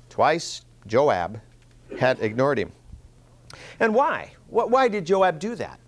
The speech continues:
I mean, Joab had brought him here. Joab had wanted to see reconciliation. Why, why had Joab, why did Joab ignore Absalom's pleas? Well, first of all, I think Joab, he,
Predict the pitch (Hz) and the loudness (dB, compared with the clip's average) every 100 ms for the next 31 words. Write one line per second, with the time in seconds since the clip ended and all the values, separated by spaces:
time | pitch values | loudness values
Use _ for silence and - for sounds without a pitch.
0 | - _ - - - - 170 143 269 285 | -20 _ -20 -20 -14 -4 -2 2 4 4
1 | 208 165 208 294 247 131 110 98 65 - | 2 2 2 2 2 -2 -6 -8 -10 -18
2 | - - - _ - _ _ - - - | -20 -20 -20 _ -20 _ _ -20 -20 -4
3 | 135 269 269 214 175 202 240 180 160 - | 2 4 4 2 2 0 0 -2 -4 -2
4 | 277 185 147 147 131 151 131 120 151 139 | 2 2 2 -2 -2 2 2 0 -2 0
5 | 208 277 262 170 226 262 190 147 202 202 | 0 2 -2 0 2 2 2 0 2 4
6 | 190 151 - - 131 180 160 147 107 151 | 2 -2 -20 -8 -2 0 0 -6 -2 2
7 | 170 - 110 107 113 117 123 117 131 160 | 2 0 -2 -2 -2 -4 -8 -4 0 2
8 | 101 92 104 _ _ _ - _ - - | 2 0 -4 _ _ _ -20 _ -20 -20
9 | - - - - 127 123 113 107 104 - | -20 -20 -8 0 0 0 -6 -6 -6 -12
10 | - - - - - - - - - - | -10 -8 -8 -10 -16 -18 -20 -20 -20 -20
11 | - - - - - - 214 269 - 175 | -20 -20 -20 -20 -2 0 2 0 0 2
12 | 165 151 147 - 180 156 123 165 220 185 | 4 2 0 -2 -2 -2 0 2 4 2
13 | 156 127 - | -2 -8 -8